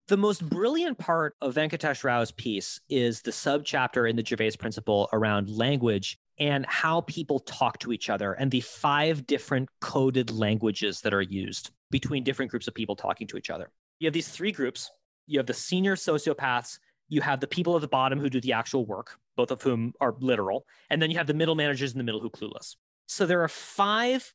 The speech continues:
possible languages that are spoken in the intersection of these three groups. The first language that's spoken is something called posture talk.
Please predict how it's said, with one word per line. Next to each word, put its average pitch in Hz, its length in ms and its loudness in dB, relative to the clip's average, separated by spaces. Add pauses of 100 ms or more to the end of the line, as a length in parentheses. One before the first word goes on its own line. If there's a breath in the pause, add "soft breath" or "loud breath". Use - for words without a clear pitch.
(100)
possible 143 880 2
languages 127 720 0
that 110 120 0
are 104 100 2
spoken 107 580 -2
in 131 140 -4
the 127 100 -4
intersection 135 580 -2
of 113 80 -2
these 107 160 -10
three 104 180 -8
groups. - 360 -10 (280)
The 156 60 0
first 226 340 2
language 202 420 2
that's 160 180 0
spoken 147 400 0
is 131 120 -4
something 139 320 -4
called - 260 -4
posture - 460 -2
talk. - 340 -6